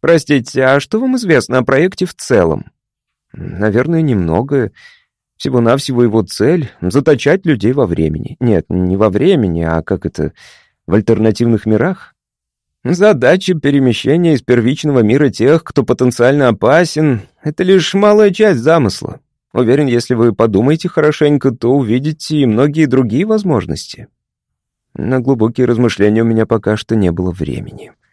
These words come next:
сказал Лэтимер. Да вообще-то ни на что времени не было. Послушайте, вы намекаете, что эти миры можно эксплуатировать, разрабатывая их?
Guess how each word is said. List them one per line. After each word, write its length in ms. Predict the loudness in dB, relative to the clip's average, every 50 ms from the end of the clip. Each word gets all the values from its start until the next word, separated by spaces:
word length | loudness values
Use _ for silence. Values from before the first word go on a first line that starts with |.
| _ _ _
сказал 420 | -6 -2 0 0 2 2 0 0
Лэтимер. 640 | 0 -2 -4 -6 -6 -8 -12 -16 -16 -16 -18 -20 _ _ _ _ _ _ _ _ _ _ _ _ _ _ -8
Да 260 | -6 -2 -2 0 2
вообще-то 600 | 2 2 2 2 0 0 -2 -2 0 0 0 0
ни 120 | 2 2
на 160 | 2 2 0
что 260 | -2 -4 -6 -8 -8 -6
времени 440 | -4 -2 -2 0 0 -2 -2 -4
не 240 | -6 -6 -6 -8 -10
было. 300 | -10 -12 -14 -16 -18 -20 -20 -20 _ _ _ _ _ _ _ _ _ _
Послушайте, 640 | -6 -4 0 0 0 0 0 0 -2 -2 -2 -2 -2
вы 240 | -2 0 0 0 2
намекаете, 800 | 2 2 2 0 0 2 2 4 4 4 2 0 0 -2 -4
что 180 | -2 -2 0 0
эти 220 | 0 0 0 0
миры 400 | 0 2 2 2 2 2 2 2
можно 640 | 2 2 0 0 0 -2 0 0 2 2 0 -2 -4 _ -2
эксплуатировать, 1160 | -2 -2 -2 -4 -10 -6 0 2 4 4 2 2 -2 -2 -2 0 0 0 0 -2 -4 -6 -4
разрабатывая 760 | -2 -2 0 0 0 0 2 0 0 -2 -2 -4 -2 -2 -2
их? 400 | -2 -2 -4 -8 -10 -18 -20 _